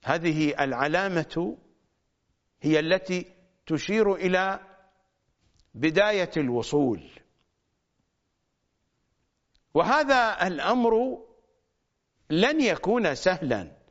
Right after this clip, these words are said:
هذا الأمر يحتاج إلى تفقه، يحتاج إلى تفقه، والتفقه يحتاج إلى معرفة الأدلة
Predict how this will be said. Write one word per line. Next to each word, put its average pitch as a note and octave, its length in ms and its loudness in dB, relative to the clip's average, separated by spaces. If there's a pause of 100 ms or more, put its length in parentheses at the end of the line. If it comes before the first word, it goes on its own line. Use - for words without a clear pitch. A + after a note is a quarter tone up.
(1080)
هذا E3 400 2
الأمر G#3 640 -2 (240)
يحتاج G#3+ 560 0
إلى G#3+ 640 0
تفقه، D3 760 -2 (1400)
يحتاج E3+ 440 0
إلى C#3+ 320 2
تفقه، - 680 -6 (2750)
والتفقه C4+ 1120 2 (800)
يحتاج A#3+ 540 0
إلى A3+ 560 0 (1400)
معرفة A3 580 0
الأدلة A3 1000 0